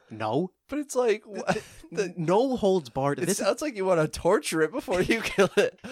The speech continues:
Speaker 2: Break its legs, rip its jaw off, do everything that won't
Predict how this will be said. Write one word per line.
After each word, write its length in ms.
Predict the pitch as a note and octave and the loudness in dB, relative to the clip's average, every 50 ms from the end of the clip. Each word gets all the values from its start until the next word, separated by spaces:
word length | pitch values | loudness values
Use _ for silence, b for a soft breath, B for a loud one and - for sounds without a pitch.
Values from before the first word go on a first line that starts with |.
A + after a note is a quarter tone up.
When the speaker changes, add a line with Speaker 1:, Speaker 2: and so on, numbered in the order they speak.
| A#3+ G3 - - | -16 -16 -6 0
Speaker 2:
Break 200 | E3 D#3+ E3 - | 0 0 2 0
its 180 | G3+ D#3 C3+ B2+ | -2 -4 -4 0
legs, 360 | D3 D3+ D#3+ E3 E3+ D#3+ C3 | 4 4 6 4 4 2 -2
rip 220 | A#2+ C3 D3+ D3+ | -2 -2 -2 -2
its 180 | F3+ D3 B2 C3+ | -2 -6 -8 -6
jaw 240 | - C#3 B2+ C3 B2+ B2+ D3 D3 D3 | -2 0 2 2 4 4 4 4 4
off, 200 | D#3+ - - D3+ | 2 0 -4 -6
do 200 | - E3 E3+ F3+ | -2 0 2 4
everything 460 | C#3+ D#3+ E3+ F3 F3 - F3+ F3 D#3 | 4 4 4 2 0 0 -2 -2 0
that 200 | D#3+ D3+ B2 A2+ | 0 0 0 0
won't 240 | G#2 B2+ C3+ C#3+ | 0 0 0 0